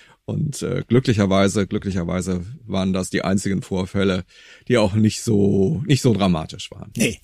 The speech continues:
Speaker 2: bei, bei mir auch. Man lernt völlig neue Ecken seines Autos kennen. Kann man da ja auch mal
Speaker 1: Selbstverständlich.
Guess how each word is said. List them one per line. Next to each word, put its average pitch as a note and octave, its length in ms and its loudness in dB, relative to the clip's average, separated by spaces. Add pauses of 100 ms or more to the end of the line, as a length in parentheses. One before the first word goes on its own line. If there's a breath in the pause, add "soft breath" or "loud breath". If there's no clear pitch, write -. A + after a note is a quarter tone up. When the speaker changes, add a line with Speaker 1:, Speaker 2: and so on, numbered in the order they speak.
(240 loud breath)
Speaker 2:
bei, C#3+ 340 -4
bei D3 140 4
mir D#3+ 280 6
auch. E3+ 160 2
Man C#3+ 160 2 (100)
lernt C3+ 260 2
völlig D3 300 4
neue A#2+ 240 0
Ecken C3+ 240 -2
seines B2 320 -4
Autos C#3 460 2
kennen. G3 320 4 (120 loud breath)
Kann C#3 140 0
man B2 140 0
da G#2+ 100 -6
ja G#2+ 120 -6
auch - 40 0
mal A2 80 4
Speaker 1:
Selbstverständlich. F3 560 2